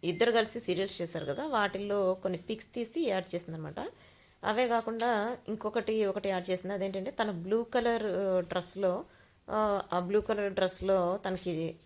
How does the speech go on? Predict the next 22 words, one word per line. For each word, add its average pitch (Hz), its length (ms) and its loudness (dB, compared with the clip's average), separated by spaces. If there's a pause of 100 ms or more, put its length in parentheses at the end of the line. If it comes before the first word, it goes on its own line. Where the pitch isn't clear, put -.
(560)
కింద 220 160 4
వచ్చేసి 226 340 2
క్యాప్షన్ 202 420 2
పెట్టిందనమాట, 170 500 -2 (600)
"బ్లూ 208 260 2
ఫ్లై" 175 360 2
అని 170 100 0
చెప్పి. - 320 -4
అంటే 196 200 -2 (440)
బ్లూ 170 180 0
కలర్ 214 320 0
వచ్చేసి 196 260 -6
బటర్‌ఫ్లై 196 540 -2
వచ్చేసి 190 300 -4
ఆ 160 60 0
కలర్‌లోనే 170 400 -4
ఉంటుంది 147 240 -8
కదా, 208 240 -2
అంటే 208 220 -2 (500)
బట-, 190 340 2
బటర్‌ఫ్లై 196 560 0
లాగా 185 340 0